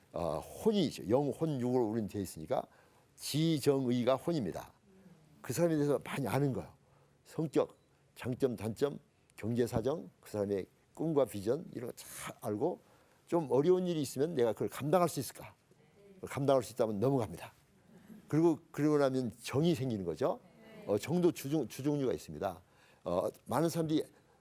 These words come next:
좋아한다와 사랑한다를 오해해요. 좋아-, 요즘 청년들이 좋아하는 걸 보고 사랑한다고 생각해요. 그럼 좋아한다, 사랑한다 무슨 차이인가?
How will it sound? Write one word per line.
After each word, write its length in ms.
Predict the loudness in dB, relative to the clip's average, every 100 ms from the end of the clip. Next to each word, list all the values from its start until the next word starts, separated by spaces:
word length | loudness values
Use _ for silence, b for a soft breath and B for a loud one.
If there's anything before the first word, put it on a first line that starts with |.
| _
좋아한다와 840 | -4 2 4 4 6 6 4 2 -4
사랑한다를 540 | -2 0 2 2 2
오해해요. 380 | 2 0 -4 -14 -20 _ -20 -20 -20 -20 -20 -20 -20 -18
좋아-, 460 | -4 2 6 6 4
요즘 260 | 2 2 0
청년들이 600 | -2 0 0 2 2 0 b b _
좋아하는 440 | 0 4 6 6
걸 160 | 4 2
보고 120 | 0
사랑한다고 520 | -2 -2 0 2 2
생각해요. 400 | 0 -6 -10 -14 -20 _ _ -20 -6
그럼 180 | -2 -2
좋아한다, 480 | 2 6 6 4 0
사랑한다 320 | 0 -2 -2
무슨 220 | -2 -4
차이인가? 580 | -4 -6 -2 -2 -2